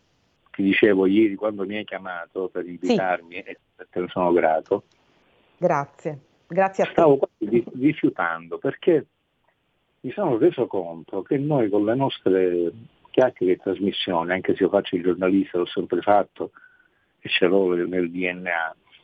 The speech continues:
Speaker 1: ma lo stiamo facendo diventare un eroe. In realtà Matteo Messina Denaro è un criminale, è stato un criminale, è un mafioso. Farlo diventare così, anche tu oggi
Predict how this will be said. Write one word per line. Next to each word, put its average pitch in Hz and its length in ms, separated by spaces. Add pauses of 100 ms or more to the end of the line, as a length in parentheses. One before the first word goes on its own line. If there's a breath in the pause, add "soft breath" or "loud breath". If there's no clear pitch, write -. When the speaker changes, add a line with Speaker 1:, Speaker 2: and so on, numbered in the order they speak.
(460 soft breath)
Speaker 1:
ma 117 80
lo 151 120
stiamo 175 220
facendo 131 360
diventare 123 500
un 104 180
eroe. 92 460 (920)
In 226 160
realtà 143 520
Matteo 156 380
Messina 104 400
Denaro - 440 (120)
è 185 120
un 143 180
criminale, - 800
è 151 180
stato 131 380
un 151 100
criminale, 196 680
è 233 80
un 160 180
mafioso. 101 640 (1300)
Farlo 196 280
diventare 117 480
così, 107 220
anche 156 260
tu 139 220
oggi 92 540